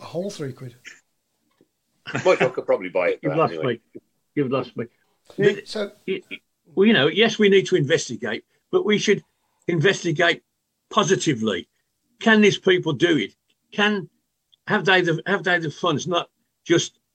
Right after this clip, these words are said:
Speaker 3: poo-poo 'em? Uh, you know, "Oh, he's an-, another bunch of cowboys, you know, wanna, wanna get their name in the paper, blah, blah, blah,
Speaker 2: Mm.
Speaker 3: blah." Now, I ca-, I can understand,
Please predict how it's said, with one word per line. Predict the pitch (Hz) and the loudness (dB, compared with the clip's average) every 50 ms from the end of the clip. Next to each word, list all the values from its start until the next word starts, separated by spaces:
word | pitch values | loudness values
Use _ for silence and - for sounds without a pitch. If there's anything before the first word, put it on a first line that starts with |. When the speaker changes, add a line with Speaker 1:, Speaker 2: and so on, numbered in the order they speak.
| _ _ - | _ _ -6
Speaker 3:
poo-poo | - 175 196 190 - - - 190 180 139 | 0 0 0 0 0 0 2 4 4 2
'em? | 98 101 139 143 - _ _ _ _ _ _ _ _ _ _ _ - | 2 -2 -4 -4 -4 _ _ _ _ _ _ _ _ _ _ _ 0
Uh, | 143 147 143 143 143 139 - | 2 4 4 4 2 2 0
you | - 165 | -2 -2
know, | 135 117 123 - | -2 -2 -2 0
"Oh, | 147 139 135 135 | 0 2 2 2
he's | 139 143 123 - - - - - | 2 0 -2 -4 -10 -16 -14 -8
an-, | - 180 190 175 - - | -2 -2 -2 -2 0 0
another | 190 202 196 180 160 | 2 2 4 2 2
bunch | 131 151 143 127 - | 2 0 0 0 -2
of | 131 120 | -4 -4
cowboys, | - 143 131 123 120 113 117 117 113 107 - _ - | -2 -2 0 0 0 0 -2 -2 -4 -6 -8 _ -6
you | 143 139 | -4 -4
know, | 120 110 110 | -2 -2 -4
wanna, | 117 127 123 131 - | -2 -4 -4 -4 -2
wanna | - 143 139 135 | -2 -2 -2 0
get | 120 123 - | -2 -4 -4
their | - 127 | -2 -2
name | 117 117 117 113 107 | -2 0 0 0 -2
in | 110 110 | -2 -2
the | 107 104 | -2 -4
paper, | - - 113 107 104 - 104 | -4 -4 -2 -2 -2 -4 -6
blah, | 95 - 113 110 | -4 -4 -2 -4
blah, | 101 85 101 98 | -2 -4 -6 -6
blah, | - - 127 | 0 2 2
Speaker 2:
Mm. | 123 117 113 | 2 2 0
Speaker 3:
blah." | 95 95 - _ _ _ _ - _ _ _ _ - | -2 -4 -6 _ _ _ _ -20 _ _ _ _ 0
Now, | 170 196 202 190 147 - _ - - - - - - _ _ _ _ _ _ _ _ _ - - - - - - - | 2 4 4 4 2 -2 _ -20 -20 -20 -20 -20 -20 _ _ _ _ _ _ _ _ _ -12 -12 -12 -12 -12 -4 0
I | 190 202 | 0 2
ca-, | - 226 214 - | 2 0 0 2
I | 196 208 | 2 4
can | 208 202 196 | 4 4 4
understand, | 220 240 240 240 226 214 - - - 240 226 208 151 127 131 156 151 | 6 6 6 6 6 4 2 0 2 2 2 2 2 0 -2 -4 -4